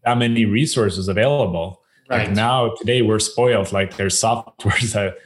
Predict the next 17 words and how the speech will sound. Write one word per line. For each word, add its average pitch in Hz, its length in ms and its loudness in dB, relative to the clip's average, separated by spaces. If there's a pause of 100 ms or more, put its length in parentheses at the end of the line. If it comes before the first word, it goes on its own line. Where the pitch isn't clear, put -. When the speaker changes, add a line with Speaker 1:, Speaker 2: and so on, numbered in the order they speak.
(160)
Speaker 1:
tells 123 280 2
us 110 160 2
the 104 140 0
answers. 107 440 0
We 98 80 0
just 95 240 -6
plug 107 220 2
in 104 120 0
some 98 180 -2
numbers. 95 520 -2
Like, 92 200 0
Speaker 2:
Right. 104 240 -2 (160)
Speaker 1:
there's 95 220 -2
charts 117 480 0
for 104 160 -2
everything. 107 540 0
Like, 95 260 -4